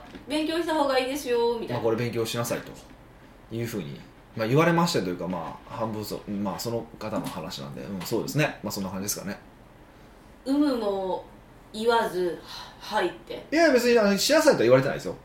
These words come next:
Speaker 2: しなさいとは言われてないんだけど、それはまあ、し-、
Speaker 1: 必要だと思ったんですね。
Speaker 2: それはしますよねっていう話なんで、まあ、僕の中ではまあね、ちょっと今考えたいこともあ-、あるんで、まあ、ちょっといいかなと思って、その、僕と結構それと繋がってたんですよ。で、ちょっと考えようと思ってまして、そういうのにこう、普段は取り組めないじゃないですか。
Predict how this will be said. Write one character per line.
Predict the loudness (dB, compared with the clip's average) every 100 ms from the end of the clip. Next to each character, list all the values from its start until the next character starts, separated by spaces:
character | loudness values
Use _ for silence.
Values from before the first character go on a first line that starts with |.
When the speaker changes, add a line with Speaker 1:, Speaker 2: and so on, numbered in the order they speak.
| -12
Speaker 2:
し | -4
な | 0
さ | 2
い | 2
と |
は |
言 | 4
わ | 4
れ | 4
て |
な | 0
い | -4
ん |
だ | -6
け | -4
ど、 | -4 -6 -14 -20 -20 -20 -20
そ | 0
れ | 2
は | 2
ま |
あ、 |
し-、 | 0 -2
Speaker 1:
必 | 0
要 | 0
だ |
と | 0
思 | 2
っ |
た |
ん | 4
で |
す | 6
ね。 |
Speaker 2:
そ |
れ | 4
は | 4
し |
ま | 0
す |
よ |
ね | -4 -8
っ |
て | -8
い |
う | -8
話 | -8 -8 -8 -10 -12
な |
ん | -10
で、 | -6 -6
ま | -4
あ、 |
僕 | -6 -4
の | -4
中 | -4
で | -4
は |
ま | -4 -6 -6
あ | -10
ね、 | -10 -10
ち |
ょ |
っ | -6
と |
今 | -4 -4
考 | -2 0
え | 0
た |
い | -2
こ | -6
と | -12
も | -14 -12
あ-、 | -14 -10
あ | -8
る | -4
ん |
で、 | 2 2 2 0 -14 -18 -14 -12 -6
ま | -2
あ、 |
ち | 0
ょ |
っ | -2
と | -2
い | -4
い |
か | -4
な | -10 -12 -12
と | -12
思 | -12
っ | -14 -14
て、 | -16 -14
そ | -8 -4
の、 |
僕 | -4 -4
と | -4
結 | -2
構 | 0
そ | 0
れ |
と | 0
繋 | 0 0
が | 0
っ |
て | -4
た | -8
ん |
で | -10
す | -14
よ。 | -14 -16 -18 -16 -10
で、 | -8
ち | -8
ょ |
っ |
と | -6
考 | -4 -2
え |
よ | -4
う | -6
と | -10
思 |
っ | -12
て | -12
ま | -10
し | -10
て、 | -12 -16 -18 -10
そ | -6 -2
う | 0
い |
う | 2
の |
に | 2 0
こ | -4 -6 -6 -6
う、 | -2
普 | 0
段 | 0
は |
取 | 2 0
り |
組 | 4 4
め |
な | 4
い | 4
じ |
ゃ | -2
な | -8
い |
で | -12
す |
か。 | -12